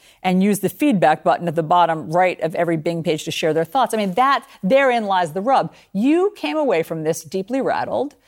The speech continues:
because you felt that it was so unsettling in what it was telling you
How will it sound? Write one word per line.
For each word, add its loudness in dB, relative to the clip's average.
because 0
you -2
felt -4
that -2
it -4
was -2
so 0
unsettling -4
in -6
what 2
it -4
was -6
telling -6
you -4